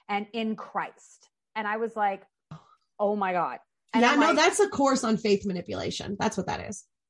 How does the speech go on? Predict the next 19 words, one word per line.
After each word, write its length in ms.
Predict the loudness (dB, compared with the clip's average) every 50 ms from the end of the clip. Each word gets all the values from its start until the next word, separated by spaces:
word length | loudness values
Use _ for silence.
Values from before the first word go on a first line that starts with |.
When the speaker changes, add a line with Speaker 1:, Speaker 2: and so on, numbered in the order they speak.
| _ _ _ -2 0
Speaker 1:
I, 140 | 0 0 0
I'm 180 | 0 -2 0
like, 280 | 0 0 -2 -2 -4 -6
"You 240 | -8 -6 -4 -2 0 0
are, 320 | 2 2 0 0 -4 -6 -8 -12 -16
you 320 | -14 -10 -6 -4 -4 -4
literally 540 | -2 0 0 0 0 0 -2 -2 -2 -2 -4
went 300 | -2 0 -2 -2 -2 -6
from 220 | -6 -4 -2 -2 -2
being, 380 | -2 -2 0 0 -2 -2 -2
like, 340 | -2 -2 -2 -2 -4 -8 -16 _ _ _ _ _ _ _ _ -12
my 380 | -10 -8 -4 -2 -2 0 -2 -2
cult 400 | -4 -2 2 2 4 4 2 0
recruiter 800 | -4 -6 -6 -6 -8 -6 -2 0 0 0 0 0 -2 -4 -6 -12 _ _ _ _
to 200 | -8 -4 0 0
a 80 | 0 0
cult 400 | -2 -4 0 2 2 2 2 0
leader." 340 | -2 -6 -6 -6 -10 -16 -20 _ _ _ _ _ _
Like, 280 | -2 -2 -2 -2 -6